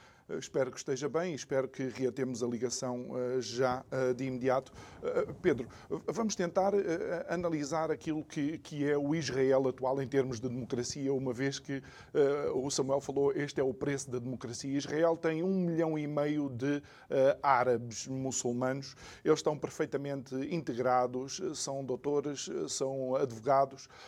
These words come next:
eh, há partidos árabes, eh, há membros do governo árabes, eh,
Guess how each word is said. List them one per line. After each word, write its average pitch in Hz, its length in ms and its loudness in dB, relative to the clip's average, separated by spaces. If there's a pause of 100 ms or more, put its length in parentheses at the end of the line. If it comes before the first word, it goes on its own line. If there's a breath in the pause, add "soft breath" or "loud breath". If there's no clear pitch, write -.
(140 loud breath)
eh, 147 300 2
há 151 120 2
partidos 139 560 -2
árabes, 131 640 4
eh, 143 340 2
há 151 180 2
membros 160 320 2
do 135 120 -4
governo 139 580 2
árabes, 135 580 2 (280 loud breath)
eh, 151 340 2